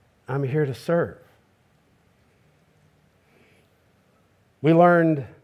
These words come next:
to humble ourselves for the sake of other people. Think, make other people more important than you. That's actually a Bible verse. Like, I didn't make that up.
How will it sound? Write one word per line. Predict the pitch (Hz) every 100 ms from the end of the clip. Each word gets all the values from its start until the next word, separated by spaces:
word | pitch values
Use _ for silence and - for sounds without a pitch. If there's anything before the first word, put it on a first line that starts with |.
| -
to | 135
humble | 175 214 180
ourselves | 135 101 - 113 90 -
for | 139
the | 123
sake | - 143 -
of | 131
other | 139
people. | 135 165 175 - 113 - _ _ _ _ _ _ _
Think, | - 208 247 - - - _ _ _ _ _ _
make | 147 190 254 - -
other | 214 220
people | 151 208 196 143
more | 120 151 170
important | 147 - 170 165 147 139
than | 139 120
you. | 139 131 82 - _ _ -
That's | 214 359 -
actually | 220 262 277 381 370
a | 302
Bible | 147 180 277 339
verse. | 196 139 107 - - -
Like, | 196
I | 254
didn't | 403 302
make | 240 247 -
that | 233
up. | 226 262 -